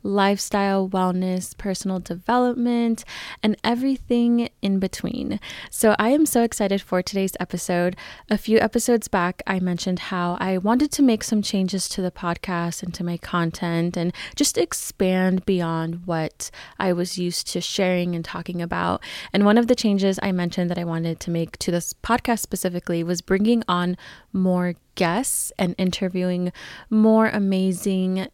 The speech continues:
educated, talented, creative people and bring them onto the podcast for you guys. And today, this episode is the beginning of those changes. Today, we're chatting with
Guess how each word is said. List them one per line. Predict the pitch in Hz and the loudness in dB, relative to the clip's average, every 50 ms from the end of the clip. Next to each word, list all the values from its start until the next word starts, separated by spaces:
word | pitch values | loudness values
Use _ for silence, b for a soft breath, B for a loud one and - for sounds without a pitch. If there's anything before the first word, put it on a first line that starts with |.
| _ _ | _ _
educated, | 214 208 202 - 202 190 - - 202 190 185 180 185 175 175 175 - | 2 4 4 4 2 0 0 -2 -2 0 0 2 2 0 0 -2 -4
talented, | - - - 196 190 190 185 175 175 - - - 190 185 180 - - | -6 0 2 2 4 4 2 0 -2 -4 -4 -2 0 0 0 -2 -8
creative | - - - 190 180 175 175 170 180 175 175 - _ | -10 -6 -2 -2 0 0 0 0 0 -2 -6 -12 _
people | - 208 202 - - 208 196 190 190 196 - - | 0 0 0 2 2 2 4 4 4 2 2 0
and | 196 180 180 | -2 -2 0
bring | 175 185 180 | 0 0 0
them | 180 180 180 - | 0 0 0 0
onto | - 180 175 170 180 | 0 -2 -2 -2 -2
the | 175 170 | -4 -6
podcast | - - 185 185 180 - - 214 214 214 - - | -2 -2 -2 -2 -2 -2 -4 -2 -2 -2 -4 -2
for | - 226 | -2 0
you | 226 226 | 0 2
guys. | 220 233 226 226 226 220 - | 2 2 2 2 2 2 0
And | 196 190 185 | -2 -4 -2
today, | - - 196 180 - - 190 190 202 214 240 262 262 | -2 -2 -2 -2 0 2 4 4 4 4 4 2 2
this | 220 - 196 202 - - | 2 0 -2 -2 -2 -4
episode | 180 185 - 185 - - - 180 180 180 - - | -6 -4 -4 -6 -4 -2 0 0 0 0 0 -4
is | 185 175 - | -4 -6 -2
the | - 180 | -4 -4
beginning | 175 - 175 165 - - 175 170 170 170 165 165 165 - - _ _ | -4 -4 -10 -10 -4 -4 -2 -2 0 0 0 -2 -2 -4 -8 _ _
of | - 208 202 196 | 2 2 4 4
those | 196 190 185 185 - - | 2 2 2 2 0 -2
changes. | - - 185 165 170 170 180 - - - 185 196 - - - - - | 0 0 0 0 0 -2 -2 -2 -4 -4 -6 -8 -12 -16 -20 -16 -2
Today, | - 233 214 202 208 196 202 | 2 2 4 4 4 2 4
we're | 208 220 | 2 0
chatting | 214 - - 208 185 185 185 185 185 185 185 185 - | -2 0 0 0 2 2 4 2 2 2 0 0 -2
with | - 185 180 170 170 175 - | -2 -2 -2 -2 -2 -4 -6